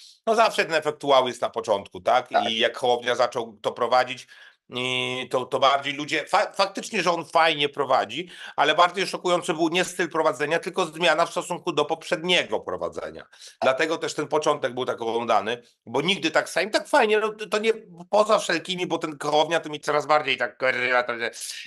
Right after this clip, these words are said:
Speaker 1: ale poza wszelkimi animozjami, kogo się lubi, a kogo nie, to, to, to mu trzeba oddać, że zrobił z tego widowisko, nie przekraczając norm powagi, w mojej opinii. Oczywiście każdy może mieć inną.
Speaker 2: Tak.
Speaker 1: Więc to się ogląda fajnie, a nie, nie, nie dezawualuje,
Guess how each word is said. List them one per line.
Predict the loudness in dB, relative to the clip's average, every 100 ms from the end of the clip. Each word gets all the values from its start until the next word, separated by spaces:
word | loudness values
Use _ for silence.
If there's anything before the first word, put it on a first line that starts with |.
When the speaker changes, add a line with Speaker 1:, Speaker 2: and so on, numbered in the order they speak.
| -6
Speaker 1:
ale | 2 4 4
poza | 0 0 0 0
wszelkimi | -2 -6 -4 -2
animozjami, | 0 0 -4 0 0 2 -2 -6 _ _ _ _ _ _ _ -12
kogo | -6 -4
się | -2 -2
lubi, | 0 -2
a |
kogo | -2 -2 0
nie, | 0 -2
to, | -4
to, | -8 -8
to | -4
mu | -6
trzeba | -4 -2 2
oddać, | 2 2 0 0
że | -2
zrobił | 0 0 -4
z |
tego | -4 -2
widowisko, | -2 -2 -2 -4 0 0 0 -6 -4
nie | -2
przekraczając | -2 -4 -4 -2 0 0 -4 0
norm | 0 0
powagi, | 0 4 4 4 -4
w | -2
mojej | 4
opinii. | 4 2 -12 -14
Oczywiście | -14 -12 -8
każdy | -6 -4
może | -4 -6
mieć | -6 -8
inną. | -8 -10
Speaker 2:
Tak. | -12 -18 -12
Speaker 1:
Więc | -6 -4
to | -2
się | 0
ogląda | 0 2 4
fajnie, | 4 6 4 2 2
a | 2
nie, | 0 -2 -2
nie, | -4 -6
nie | -2 0
dezawualuje, | 0 4 4 4 -2 -2 -2 0 2 2